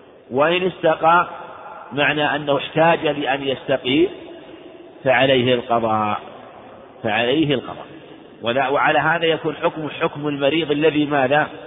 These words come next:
يتداوى، فهو يس-، يتداوى بالاستقاء.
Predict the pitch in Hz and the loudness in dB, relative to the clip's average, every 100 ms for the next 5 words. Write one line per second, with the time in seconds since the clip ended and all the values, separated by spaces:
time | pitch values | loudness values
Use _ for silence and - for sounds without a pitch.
0 | - - - - - - - 147 151 147 | -18 -20 -20 -20 -20 -20 -2 2 2 6
1 | 175 120 123 143 151 151 147 - 139 151 | 6 6 2 2 4 4 0 -6 -2 0
2 | 139 165 151 160 170 - - - - - | 2 4 4 4 2 -6 -16 -16 -16 -18
3 | - - - 110 165 165 - - 139 127 | -18 -20 -20 -8 -6 -6 -8 -8 -2 2
4 | 117 | 2